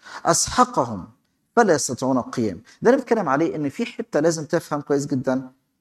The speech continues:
لديك قدرة لمعاقبة الأرواح الشريرة إنها فكرت تعمل كده معاك. مش بس أنا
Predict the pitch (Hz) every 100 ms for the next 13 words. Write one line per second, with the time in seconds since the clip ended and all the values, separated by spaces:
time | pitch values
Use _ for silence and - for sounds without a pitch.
0 | - 143 165 226 - _ - 175 156 156
1 | - 143 143 143 123 139 139 - 208 143
2 | 98 - - - _ _ _ _ _ 135
3 | 131 139 - 123 - 117 120 120 113 131
4 | 120 127 123 - 139 127 139 117 110 123
5 | 110 101 98 - _ _ _ _ _ _
6 | _ _ _ - 139 120 226 - - -
7 | - - _ _ _ _ _ _ _ _
8 | _ _ - 165 160 170 165